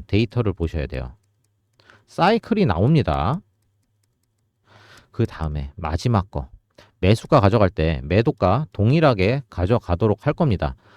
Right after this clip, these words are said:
그리고 이 부분 중요하니까 말씀드리면은, 자, 매수가 잡고 들어갈 때, 자, 매도가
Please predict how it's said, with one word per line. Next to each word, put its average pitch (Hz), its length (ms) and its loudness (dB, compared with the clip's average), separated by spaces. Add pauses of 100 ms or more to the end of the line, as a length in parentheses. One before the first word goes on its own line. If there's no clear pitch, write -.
그리고 104 180 0
이 143 120 4
부분 110 420 0
중요하니까 113 520 0
말씀드리면은, 85 1000 -2
자, 73 260 -4
매수가 147 420 0
잡고 - 280 -8
들어갈 120 320 0
때, 92 400 -4 (400)
자, 80 280 -2
매도가 143 600 4